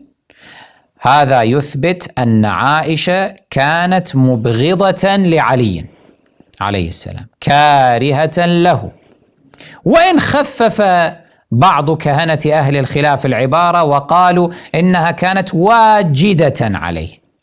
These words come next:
هسه استخدم أنت شنو؟ ما شئت من التعابير، لكن الحقيقة ثابتة بلسان ابن عباس، لا تطيب له نفسا بخير، ما تطيقه،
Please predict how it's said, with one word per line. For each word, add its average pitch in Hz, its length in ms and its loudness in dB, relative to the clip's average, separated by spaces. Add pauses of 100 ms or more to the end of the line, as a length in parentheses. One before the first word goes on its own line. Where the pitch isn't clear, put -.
هسه - 180 -2
استخدم 151 520 0
أنت 165 260 0
شنو؟ 147 360 0 (560)
ما 214 180 2
شئت - 340 -2
من 175 180 2
التعابير، 123 760 0 (320)
لكن 208 440 2
الحقيقة 151 580 -2
ثابتة 226 520 0
بلسان 127 600 0
ابن 147 180 0
عباس، 123 680 0
لا 143 300 2
تطيب 240 540 0
له 285 400 2
نفسا 208 300 0
بخير، 139 580 -4 (520)
ما 247 280 4
تطيقه، 320 680 0